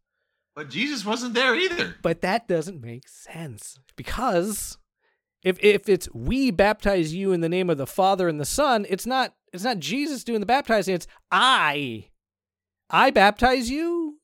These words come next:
Speaker 2: So
Speaker 1: I
Speaker 2: shouldn't
Speaker 1: think it's
Speaker 2: it be
Speaker 1: we, like
Speaker 2: we?
Speaker 1: me and Jesus together. We, 'cause Jesus isn't there. He's in the past, right? Like, is he here right now? So, but his power, you know, if you believe this stuff, is lingers on.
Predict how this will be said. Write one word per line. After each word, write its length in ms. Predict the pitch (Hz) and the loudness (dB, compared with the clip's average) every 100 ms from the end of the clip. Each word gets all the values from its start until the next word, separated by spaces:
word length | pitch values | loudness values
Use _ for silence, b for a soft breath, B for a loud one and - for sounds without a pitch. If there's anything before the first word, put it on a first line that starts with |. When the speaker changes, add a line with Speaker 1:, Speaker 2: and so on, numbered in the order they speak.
| _ | _
Speaker 2:
So 240 | - 247 | 2 4
Speaker 1:
I 20 | |
Speaker 2:
shouldn't 240 | 233 269 285 | 4 2 0
Speaker 1:
think 20 | 294 | -2
it's 80 | |
Speaker 2:
it 40 | 175 | -2
be 60 | 269 | 0
Speaker 1:
we, 140 | 240 | 0
like 160 | 254 233 | 0 0
Speaker 2:
we? 120 | 190 | -2
Speaker 1:
me 240 | 285 294 302 | -2 0 2
and 260 | 311 330 220 | 0 0 -4
Jesus 600 | 254 220 180 147 - - | -6 -6 -6 -6 -8 -12
together. 420 | - 294 285 269 | -12 -8 -6 -4
We, 760 | 220 226 262 277 285 269 233 170 | -4 -6 -8 -6 -4 -4 -4 -4
'cause 200 | 180 143 | -6 -6
Jesus 380 | 120 285 302 214 | -4 -4 -4 -4
isn't 240 | 196 143 | -6 -4
there. 240 | 151 156 | -4 -2
He's 320 | 98 123 98 101 | -4 -6 -8 -8
in 100 | 156 | -8
the 80 | |
past, 420 | - 185 170 - - | -6 -4 -4 -6 -10
right? 280 | 107 135 - _ | -8 -8 -12 _
Like, 220 | - 104 | -16 -14
is 100 | 101 117 | -12 -12
he 60 | |
here 200 | 107 151 | -6 -4
right 180 | 131 139 | -4 -4
now? 240 | 92 120 | -4 -6
So, 420 | 160 131 120 104 b b b _ | -6 -4 -4 -6 b b b _
but 100 | 151 | -6
his 120 | 139 123 | -6 -8
power, 640 | - 104 131 120 107 - _ | -6 -2 -2 -2 -4 -10 _
you 100 | 80 | -20
know, 160 | 80 _ - | -20 _ -16
if 160 | 101 | -12
you 60 | 101 | -10
believe 220 | 87 90 | -8 -8
this 120 | 82 82 | -10 -12
stuff, 240 | - 110 | -10 -10
is 220 | 92 82 - _ - | -12 -14 -18 _ -12
lingers 460 | 113 117 113 110 | -8 -6 -6 -6
on. 240 | 107 101 | -4 -4